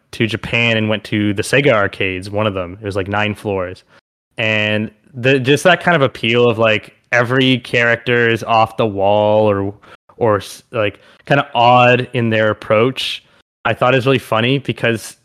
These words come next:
it's very much from, like, a tactic of, "We have, like, f-, three minutes to get your attention and play this game." <laughs> Like, let's just get some, like,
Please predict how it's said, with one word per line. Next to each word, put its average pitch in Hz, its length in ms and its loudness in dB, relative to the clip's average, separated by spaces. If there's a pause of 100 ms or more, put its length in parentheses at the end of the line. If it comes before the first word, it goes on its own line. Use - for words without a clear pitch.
(140)
it's 113 160 -2
very 127 220 2
much 139 200 0
from, 120 200 -2
like, 113 340 -4
a 120 60 -2
tactic 107 540 -4
of, 104 280 -4 (260)
"We 120 160 0
have, 120 200 0
like, 123 140 0
f-, - 300 -20
three 123 320 -4
minutes 113 300 -2
to 123 100 -6
get 113 140 -2
your 110 120 -2
attention 107 460 -6
and 107 120 -4
play 101 180 -4
this 98 180 -10
game." 120 500 -6
<laughs> - 40 -20 (520)
Like, - 280 -4
let's 139 240 2
just - 180 -2
get - 220 0
some, 131 260 0
like, 107 260 -2